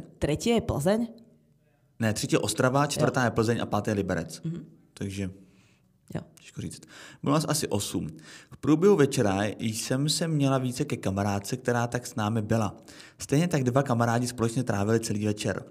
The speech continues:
Speaker 2: Tančili, líbali se, stejně jako já s kamarádkou.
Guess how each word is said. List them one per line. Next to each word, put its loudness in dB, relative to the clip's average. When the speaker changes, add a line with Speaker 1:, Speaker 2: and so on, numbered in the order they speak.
Speaker 2:
Tančili, 0
líbali 2
se, 0
stejně 0
jako -2
já 0
s -8
kamarádkou. -4